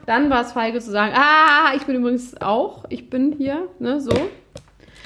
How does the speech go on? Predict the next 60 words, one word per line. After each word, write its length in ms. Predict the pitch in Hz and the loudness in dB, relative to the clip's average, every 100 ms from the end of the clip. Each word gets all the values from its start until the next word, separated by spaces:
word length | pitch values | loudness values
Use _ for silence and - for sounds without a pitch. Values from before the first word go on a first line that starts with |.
| - - | -18 -8
Aber 140 | - 196 | -2 2
ehrlich 180 | 208 247 | 2 2
gesagt 180 | 208 | 0
ist 20 | 220 | -2
es 80 | |
doch, 120 | 220 196 | -4 0
glaub 180 | 196 | 0
ich, 60 | 180 | 0
ein 60 | 180 | -2
Klassiker, 460 | - 220 240 196 | -2 -2 0 0
dass 180 | 170 165 | 0 -2
sich 100 | - | -2
Leute 260 | 185 180 202 | 0 0 0
auch 60 | 185 | -2
manchmal 360 | 185 185 190 | -2 0 -2
als 240 | - - - - - _ | -2 -8 -14 -20 -20 _
Minderheiten 680 | 196 233 233 196 180 185 180 | 4 6 6 4 2 2 0
darstellen, 540 | 170 180 - 175 180 | 2 0 2 2 2
um 120 | 170 | 0
einfach 280 | - 175 180 - | -2 -2 -2 -2
auch 160 | 170 | -2
Aufmerksamkeit 680 | - 180 220 208 180 160 160 | -2 0 2 2 2 2 0
zu 100 | 156 | 0
bekommen. 560 | 156 151 156 151 156 - - - | -4 0 4 4 2 -4 -16 -6
Also 160 | - 175 | -2 2
in 60 | |
dem 120 | 185 | 2
Fall 120 | 185 185 | 2 0
hat 100 | 185 | -2
sie 60 | |
es 100 | 175 | -4
gemacht, 240 | 190 180 202 | -2 -2 -2
um 200 | 185 180 | -4 -2
quasi 300 | 180 170 165 | -2 -2 -2
Dummheit 320 | 202 220 202 | 0 2 0
zu 80 | 175 | -2
vertuschen 460 | 175 156 175 156 | -6 -6 -6 -6
oder 160 | 180 170 | -4 -4
beziehungsweise, 640 | 160 - 185 185 170 170 - - - - - _ | -6 -2 0 0 -2 -4 -6 -10 -18 -20 -20 _
ähm, 500 | 175 170 170 165 170 - - - - - - _ - - | 0 2 2 0 -6 -16 -20 -20 -20 -20 -20 _ -20 -8
nicht 200 | 180 156 | -6 -6
geshamed 420 | 175 - 196 233 240 | -8 0 2 2 2
zu 140 | 175 | 2
werden, 200 | 165 180 | 2 2
aber 140 | 160 | 2
es 80 | 160 | 0
ist 100 | 190 | -2
doch 160 | 160 - | -6 -4
auch 180 | 151 - | -6 -8
bestimmt, 380 | - - 208 202 | -10 -2 0 0
es 60 | |
kommt 140 | - 170 | -2 -4
doch 160 | 151 | 2
häufiger 340 | 196 214 - 156 | 2 2 2 2
vor, 200 | 160 160 | 2 -2
dass 120 | 156 | 0
Leute 200 | 170 165 | -2 -2
so 80 | 170 | -8
tun, 320 | - 214 190 | -2 2 2
als 320 | 151 151 | 0 -2